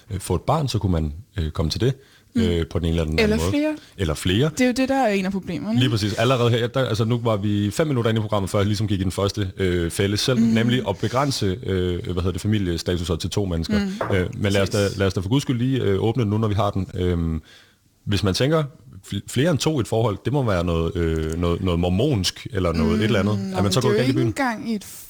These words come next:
Speaker 2: nødvendigvis i et forhold. Det er jo mere bare det, at der jo for eksempel eksisterer der jo mange konstellationer, hvor der for eksempel kunne være et,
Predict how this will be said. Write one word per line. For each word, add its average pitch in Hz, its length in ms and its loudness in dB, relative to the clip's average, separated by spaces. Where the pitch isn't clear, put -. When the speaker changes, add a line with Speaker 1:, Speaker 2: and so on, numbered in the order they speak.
Speaker 2:
nødvendigvis 190 400 -4
i - 40 -10
et - 80 -14
forhold. 208 640 -4
Det - 40 -2
er 208 40 6
jo 196 60 4
mere 190 240 0
bare 196 160 2
det, 180 260 -2
at - 340 -4
der 160 100 0
jo 110 120 -2
for - 120 -10
eksempel 190 560 -2
eksisterer 185 380 -4
der 98 80 -2
jo 98 60 -4
mange 180 200 -2
konstellationer, 196 580 -2
hvor 185 140 -6
der 185 60 -4
for - 120 -10
eksempel - 300 -6
kunne - 180 -10
være - 120 -4
et, 208 60 -8